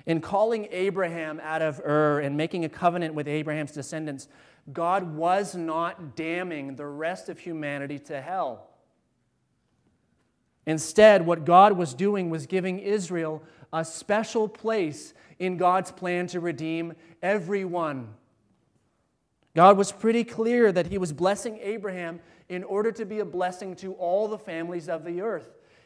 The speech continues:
It says it right there in Genesis twelve. The problem is that the people of God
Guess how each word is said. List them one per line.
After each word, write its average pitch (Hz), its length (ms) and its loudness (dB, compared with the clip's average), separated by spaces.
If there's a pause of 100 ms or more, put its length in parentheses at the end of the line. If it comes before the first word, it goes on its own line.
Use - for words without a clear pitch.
It 156 160 -10
says 220 400 -8
it 151 100 -6
right 165 320 -4
there 208 220 -6
in 180 120 -8
Genesis 160 480 -12
twelve. 208 380 -12 (1600)
The 165 80 -2
problem 240 500 6
is 185 480 0 (720)
that 160 160 -6
the 175 80 0
people 247 520 -2
of 190 160 -2
God 156 420 2